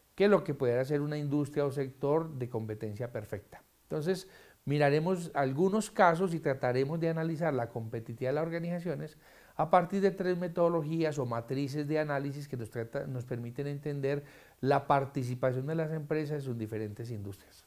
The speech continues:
Nos vamos a apoyar en la matriz de McKinsey, en la matriz del Boston Consulting Group y en la matriz de Ansoff. La idea es que con estas matrices podamos entender cómo se analiza una empresa y su competitividad, su permanencia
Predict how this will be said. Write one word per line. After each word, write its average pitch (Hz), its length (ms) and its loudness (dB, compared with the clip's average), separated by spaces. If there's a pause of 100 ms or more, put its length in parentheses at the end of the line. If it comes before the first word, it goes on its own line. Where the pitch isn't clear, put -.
(120)
Nos 110 100 -10
vamos 127 240 -6
a 147 40 -2
apoyar 143 520 0 (380)
en 117 100 -2
la 117 80 -2
matriz 113 320 -6
de 135 80 -4
McKinsey, 170 800 -4
en 117 140 -6
la 110 40 -6
matriz 110 300 -8
del 123 140 -4
Boston 131 480 -4
Consulting 131 560 -8
Group 156 320 -4 (280)
y 156 120 0
en 170 80 0
la 147 80 0
matriz 120 360 -2
de 123 100 -2
Ansoff. - 460 -6
La 160 120 -2
idea 170 240 4
es 170 80 -4
que 170 80 0
con 160 160 -2
estas 156 200 -4
matrices 151 520 -4
podamos 123 420 -2
entender 143 640 -4 (320)
cómo 143 260 -2
se 156 120 -2
analiza 127 400 -2
una 151 140 -4
empresa 131 540 -2
y 117 140 -8
su 143 160 -8
competitividad, 151 1000 -2
su 107 160 -8
permanencia 135 840 -6